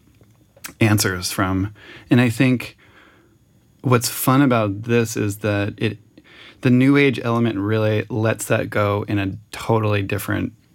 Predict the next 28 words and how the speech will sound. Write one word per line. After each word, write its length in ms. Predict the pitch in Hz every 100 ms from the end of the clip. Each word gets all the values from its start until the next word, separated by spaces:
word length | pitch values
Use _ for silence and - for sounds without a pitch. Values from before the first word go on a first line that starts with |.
| _ _ _ -
direction. 520 | 120 104 104 104 98
So 120 | 117
you 60 | 107
can 140 | 120
still 280 | 117 135 127
have 380 | 110 117 127 113
this 340 | 117 104 -
mysterious 920 | 120 110 - - 110 104 101 104 - - _ _ _ _ _ -
drive, 800 | 113 110 110 104 95 98 - - - _
but 440 | - 127 110 98 - _ _ _ _ _ _
any 240 | 135 151 135
answers 400 | 127 117 117 113
you're 80 |
gonna 160 | 110 101
get 320 | 98 117 117
from 200 | - 117
the 80 | 110
New 220 | 107 110
Age, 540 | 107 107 107 - - - -
<laughs> 200 | 110 107
like, 200 | 113 135
movement, 580 | 127 127 117 117 101
this 200 | 120 104
awareness 720 | 117 110 110 107 107 107 -
of, 360 | 113 104 104 - _ - - - _
you 60 | 117
know, 240 | 101 98 95 - _ _ _ _
different 480 | - 120 120 110 92